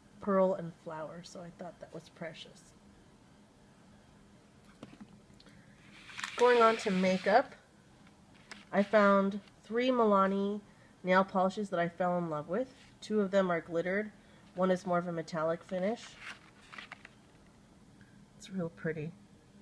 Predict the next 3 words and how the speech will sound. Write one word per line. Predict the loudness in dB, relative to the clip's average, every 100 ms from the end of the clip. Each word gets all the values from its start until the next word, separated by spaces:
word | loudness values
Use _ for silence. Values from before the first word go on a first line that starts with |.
| -20 -20 -20 -20 -20 -4
This | 0 0 0
one | 4 6 6 2 -2 -2
is | 0 2 2 0 0 -4 -4 -6 -8 -10 -14 -20